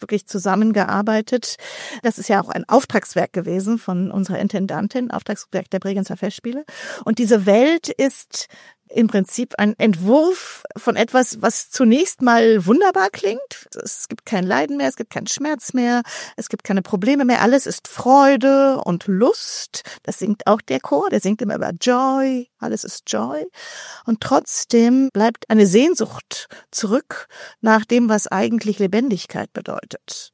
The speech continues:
Denn die Lebendigkeit ist nicht mehr da. Alles ist digital, virtuell.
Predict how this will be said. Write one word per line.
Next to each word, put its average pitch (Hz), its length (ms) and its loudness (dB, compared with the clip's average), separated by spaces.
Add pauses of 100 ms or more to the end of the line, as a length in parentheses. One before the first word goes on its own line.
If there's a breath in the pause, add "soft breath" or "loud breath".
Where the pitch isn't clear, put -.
(220)
Denn 202 80 2
die 190 80 4
Lebendigkeit 202 580 0
ist 226 120 -10
nicht 214 120 -6
mehr 226 100 4
da. 196 120 4
Alles 220 180 4
ist - 180 -6 (360 loud breath)
digital, 220 760 2 (160)
virtuell. 220 800 4